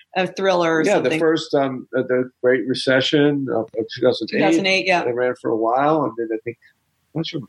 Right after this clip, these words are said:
Speaker 2: Hangover came back. Hangover was out right after a bad economic time and did really well. So it'll be interesting to see what happens. Although, um, you know, we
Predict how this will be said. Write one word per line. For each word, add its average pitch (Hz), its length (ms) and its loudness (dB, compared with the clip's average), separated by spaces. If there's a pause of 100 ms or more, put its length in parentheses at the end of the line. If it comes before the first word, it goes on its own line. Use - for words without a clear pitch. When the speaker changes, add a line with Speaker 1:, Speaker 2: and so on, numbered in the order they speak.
Speaker 2:
Hangover 117 380 -2
came - 220 -8
back. - 140 -10 (140)
Hangover 143 520 2
was 127 180 -2
out 131 280 2 (100)
right 123 220 0 (100)
after 120 420 -2
a - 20 -2 (240)
bad 117 240 0
economic 117 460 -4 (100)
time 123 340 2
and 117 80 -2
did 107 240 -2
really 113 280 2
well. 113 440 2 (280)
So - 100 -6
it'll 196 80 0
be 220 80 2
interesting 202 380 -6
to 139 40 0
see 165 180 0
what 135 120 0
happens. 196 340 0
Although, 151 540 2 (960)
um, 135 420 0 (500)
you 143 220 2
know, 131 480 0 (380)
we 190 840 -2